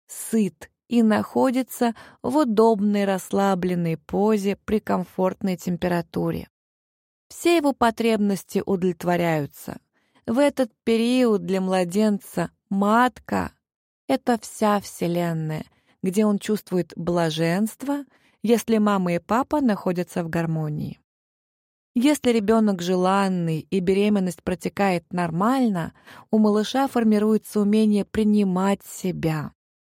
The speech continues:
радоваться, расслабляться, развиваться, ощущать себя частью природы. При угрозе аборта,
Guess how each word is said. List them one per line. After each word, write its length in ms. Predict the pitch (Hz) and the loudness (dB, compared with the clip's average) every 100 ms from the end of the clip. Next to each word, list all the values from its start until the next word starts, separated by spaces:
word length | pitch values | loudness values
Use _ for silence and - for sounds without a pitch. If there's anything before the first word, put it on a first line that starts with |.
| _ _ - | _ _ 0
радоваться, 1080 | 240 240 220 202 165 156 151 - - 160 - - | 2 4 4 2 0 -4 -6 -12 -10 -10 -10 -4
расслабляться, 1200 | 214 214 - 196 170 165 170 165 151 - - - _ _ | -2 -2 -2 -2 0 0 0 -2 -6 -14 -12 -12 _ _
развиваться, 1300 | 190 196 196 175 180 190 160 175 170 160 - - - - - - - _ | -2 0 0 -2 -2 -2 0 0 0 -2 -8 -10 -10 -12 -20 -20 -20 _
ощущать 760 | 190 180 - 185 - 214 220 | -4 -4 -8 -12 -4 -2 -2
себя 400 | - - 180 185 - | -6 -8 -6 -6 -8
частью 600 | - - 165 156 - - 160 | -12 -6 -6 -6 -10 -10 -10
природы. 680 | - 160 151 147 139 - - _ _ _ _ | -8 -8 -6 -8 -8 -12 -14 _ _ _ _
При 240 | 240 254 - | 2 2 2
угрозе 680 | 247 190 214 214 180 165 - | 0 2 2 2 0 -2 -4
аборта, 800 | - 220 175 175 160 - 156 147 | -2 0 2 0 0 -4 -8 -8